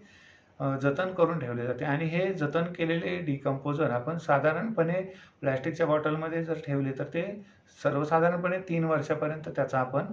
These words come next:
वापर करू शकतो. या डिकम्पोजरमध्ये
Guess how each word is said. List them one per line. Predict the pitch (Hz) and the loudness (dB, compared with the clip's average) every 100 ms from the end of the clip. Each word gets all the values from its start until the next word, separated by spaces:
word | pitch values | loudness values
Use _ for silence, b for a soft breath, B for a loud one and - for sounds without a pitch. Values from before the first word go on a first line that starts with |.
| 208 B B 123 | -10 B B -4
वापर | 113 113 143 131 | 2 2 2 -4
करू | - 117 | -4 -6
शकतो. | 117 104 - | -8 -10 -8
या | 120 160 175 | 0 2 4
डिकम्पोजरमध्ये | 160 160 160 147 147 156 165 170 185 220 | 4 2 2 -2 0 2 2 2 -2 -4